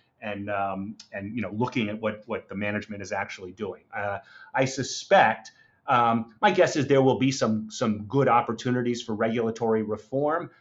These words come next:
but at the same time, I suspect that the supervisory failure is really front and center in this story. Um, and in fact, we know,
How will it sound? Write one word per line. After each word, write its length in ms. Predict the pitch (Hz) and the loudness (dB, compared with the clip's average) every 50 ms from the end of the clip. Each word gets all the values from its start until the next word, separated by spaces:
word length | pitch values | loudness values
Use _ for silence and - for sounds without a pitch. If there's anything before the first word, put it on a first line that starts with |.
| _ _ _ _ _ | _ _ _ _ _
but 100 | - 127 | 0 0
at 100 | 127 127 | 0 0
the 80 | - 127 | -4 -6
same 340 | 123 - 160 147 147 143 135 | -4 -2 -2 0 0 -2 -2
time, 380 | - 156 151 143 131 120 120 123 | 0 2 2 2 2 2 0 -2
I 100 | 131 123 | -4 -6
suspect 600 | 120 - - 117 110 - - - 139 127 - - | -6 -6 -8 -10 -10 -6 0 2 2 2 2 0
that 140 | 117 110 - | -4 -4 -4
the 80 | 113 | -6
supervisory 880 | 98 - - 139 131 - 120 104 92 110 107 113 120 123 117 120 117 113 | -8 -6 -6 -6 -4 -2 -2 -2 0 0 0 0 0 0 -2 -4 -4 -4
failure 480 | 107 - 120 120 120 135 156 151 135 120 | -4 -4 -2 -2 0 0 0 0 -2 -2
is 140 | 110 104 - | -2 -2 -2
really 280 | 127 127 120 107 95 | -2 -2 -2 -2 -4
front 360 | 101 - _ - - 107 104 107 | -8 -10 _ -6 -4 -4 -4 -6
and 100 | 101 107 | -12 -12
center 520 | - - - 104 104 101 110 - - - _ _ _ _ _ | -10 -6 -6 -4 -4 -4 -6 -8 -12 -16 _ _ _ _ _
in 160 | - - 95 | -16 -14 -14
this 180 | 95 95 92 - | -12 -12 -10 -10
story. 460 | - - - 90 76 - - _ _ _ _ _ | -12 -10 -10 -12 -12 -14 -20 _ _ _ _ _
Um, 340 | - 113 104 101 98 95 95 - - _ - | -6 -4 -2 -2 -2 -4 -6 -10 -16 _ -6
and 80 | 120 123 | -4 -2
in 80 | 123 | -2
fact, 300 | 113 - 151 120 113 - | 2 4 4 4 4 2
we 100 | 131 131 | 0 2
know, 500 | 127 123 127 151 156 120 - - - - | 2 4 6 6 6 6 4 0 -6 -12